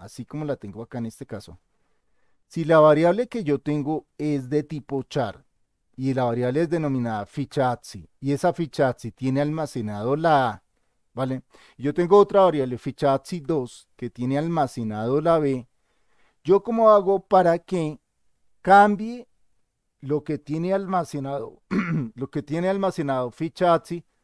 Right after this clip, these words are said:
lo cambie por lo que tiene ficha atsi dos, simplemente con un igual? Entonces, le estoy asignando lo que tiene ficha atsi dos a ficha atsi, ¿vale? Lo que está aquí se lo asigno acá.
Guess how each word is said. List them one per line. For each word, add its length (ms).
lo 220
cambie 480
por 120
lo 120
que 100
tiene 360
ficha 380
atsi 260
dos, 360
simplemente 680
con 200
un 140
igual? 380
Entonces, 480
le 120
estoy 280
asignando 580
lo 140
que 140
tiene 280
ficha 360
atsi 260
dos 340
a 300
ficha 440
atsi, 300
¿vale? 260
Lo 160
que 100
está 260
aquí 260
se 140
lo 100
asigno 320
acá. 300